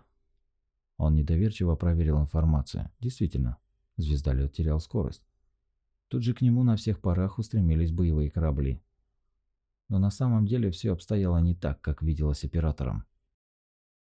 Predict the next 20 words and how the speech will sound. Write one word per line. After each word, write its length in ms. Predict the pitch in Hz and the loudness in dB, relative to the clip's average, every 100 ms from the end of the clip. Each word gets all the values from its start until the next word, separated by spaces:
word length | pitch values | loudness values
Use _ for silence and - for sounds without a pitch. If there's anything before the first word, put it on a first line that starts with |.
| _ | _
Мерцающий 680 | 98 92 - 120 101 - 80 | 0 0 -2 0 0 0 0
режим 420 | 76 80 117 87 | 0 2 2 2
дети 240 | 92 95 | 0 0
выбрали 440 | 95 104 104 95 90 | 0 0 2 2 2
только 340 | 101 107 98 | 0 -2 0
для 200 | 80 78 | 0 0
того, 500 | - 80 90 90 76 - - | 0 0 2 2 0 -4 -18
чтобы 320 | - 87 95 | -6 0 2
никто 260 | 107 - | 2 2
не 140 | 117 101 | 2 2
заметил, 640 | 98 98 98 90 69 60 _ _ _ | 0 0 0 -2 -4 -6 _ _ _
как 220 | - 78 | -8 0
они 280 | 71 76 85 | 2 2 0
пересядут 720 | 78 73 - 95 98 67 101 | -2 -4 -2 -4 -2 -4 0
на 120 | 110 | 0
базовый 460 | 101 87 87 76 | 2 0 0 0
звездолет. 680 | 71 71 64 69 64 55 - _ _ _ _ _ _ _ _ _ | 0 -2 -4 -4 -4 -6 -12 _ _ _ _ _ _ _ _ _
А 100 | 78 | -4
корабль 460 | 90 98 92 87 | 0 2 2 2
Берга 460 | 82 110 95 67 71 | 2 0 0 -4 -6